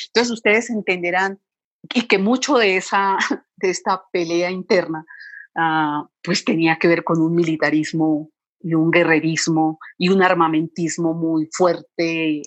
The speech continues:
eh, en, al interior y, y los principales promotores de, como de, de mantener esta, esta guerra que nos ha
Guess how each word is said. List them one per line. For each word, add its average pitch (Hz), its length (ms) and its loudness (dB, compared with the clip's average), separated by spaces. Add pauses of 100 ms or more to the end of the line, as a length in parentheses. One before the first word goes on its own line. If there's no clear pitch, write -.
eh, 143 480 -10
en, 156 220 -4
al 151 160 0
interior 165 520 0 (360)
y, 175 280 2
y 160 280 0
los 165 160 -2
principales 156 580 0
promotores 156 640 0
de, 147 280 0 (520)
como 156 260 0
de, 151 180 0
de 160 120 0
mantener 160 720 0
esta, 156 640 -6
esta 147 460 -8
guerra 151 380 -2
que 151 140 -2
nos 139 220 -6
ha 135 280 0